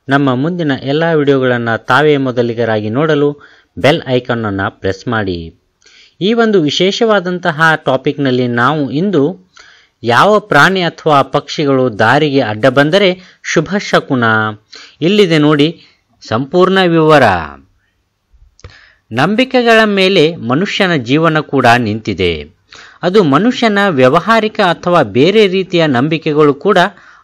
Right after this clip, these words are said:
ಆಗಿರಬಹುದು. ಜೀವನದಲ್ಲಿ ನಂಬಿಕೆ ಇಲ್ಲದೆ ಇದ್ದರೆ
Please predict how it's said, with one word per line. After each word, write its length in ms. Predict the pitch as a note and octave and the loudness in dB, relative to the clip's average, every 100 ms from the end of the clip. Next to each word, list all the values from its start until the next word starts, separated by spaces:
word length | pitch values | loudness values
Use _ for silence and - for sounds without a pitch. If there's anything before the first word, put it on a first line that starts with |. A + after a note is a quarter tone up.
| G#2 | 0
ಆಗಿರಬಹುದು. 880 | A#2+ B2+ B2+ G#2 G#2 F#2+ D#2+ D2+ - _ _ - - _ G2 | 0 2 0 0 -2 -4 -8 -14 -20 _ _ -20 -20 _ -8
ಜೀವನದಲ್ಲಿ 720 | B2 B3 B3+ A#3 G3+ G3 F#3 | -2 0 2 2 2 2 2
ನಂಬಿಕೆ 400 | B2 F#3+ G#3 G3+ | 2 0 -2 0
ಇಲ್ಲದೆ 420 | D#3+ F3 E3+ D#3+ | 0 2 2 0
ಇದ್ದರೆ 680 | C#3 D#3 G#3 A#3 G3+ - _ | -2 0 4 4 2 -4 _